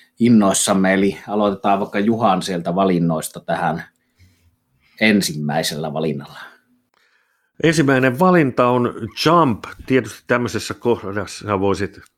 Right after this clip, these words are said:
Speaker 2: niin kuin, voisi esittää tuommoista musiikkiasiantuntijaa ja valita joku kaikkein tuntemattomin biisi ja kehua, ja s-, kehua se. Mutta mä lähden nyt tuohon suurimpaan hittiin Jumpiin. Se on,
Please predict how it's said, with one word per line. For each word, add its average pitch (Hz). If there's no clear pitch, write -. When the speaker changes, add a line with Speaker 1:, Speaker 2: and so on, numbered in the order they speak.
Speaker 2:
niin 98
kuin, 98
voisi 101
esittää 101
tuommoista 95
musiikkiasiantuntijaa 101
ja 98
valita 104
joku 101
kaikkein 101
tuntemattomin 95
biisi 98
ja 92
kehua, 98
ja 95
s-, -
kehua 104
se. -
Mutta 123
mä 139
lähden 165
nyt 151
tuohon 135
suurimpaan 110
hittiin 123
Jumpiin. 113
Se 113
on, 107